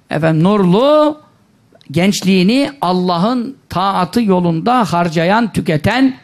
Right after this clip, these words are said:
gençtir. İşte kim bilir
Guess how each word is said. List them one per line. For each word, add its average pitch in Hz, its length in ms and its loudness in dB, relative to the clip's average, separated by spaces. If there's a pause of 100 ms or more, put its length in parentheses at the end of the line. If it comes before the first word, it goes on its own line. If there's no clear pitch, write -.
(140)
gençtir. - 520 -4 (800)
İşte - 340 -6 (600)
kim 240 220 -2
bilir 202 320 0